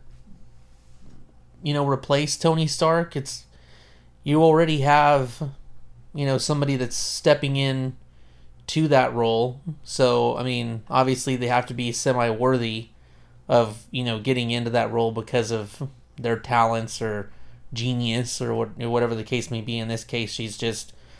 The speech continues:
super familiar with being able to, like, reverse engineer tech and, and make tech. So obviously she's a clear fit, but, like, to, to be like, oh, you know, she's,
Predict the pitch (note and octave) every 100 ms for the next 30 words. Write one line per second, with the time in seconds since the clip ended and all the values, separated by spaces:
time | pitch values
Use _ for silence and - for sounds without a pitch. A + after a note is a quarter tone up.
0 | - - - D3+ C#3+ C3 B2+ B2+ B2+ B2+
1 | A#2+ A2+ A#2+ A#2+ A#2 A#2 G#2+ - A2+ A2+
2 | - A2+ A#2 A2+ - A2+ A2+ A2+ G#2+ -
3 | A#2 A2 G#2+ G#2 G2+ - - - - A#2+
4 | A#2+ A#2 - A#2+ G#2 - A#2 G#2+ G#2+ A#2
5 | A#2+ G#2+ - A#2+ A2 G#2 - - - -
6 | - C3+ B2 - D3 B2 - - E3+ B2+
7 | - A#2 - D3 D3 C#3 - - - -
8 | - - - - - - - - - -
9 | - C3+ B2 - - - - - - -
10 | D#3 C#3 - D3 F3 D3+ C3 - - D#3+
11 | E3+ E3 D#3 D3+ D3 C#3+ C#3 D#3 A#2+ -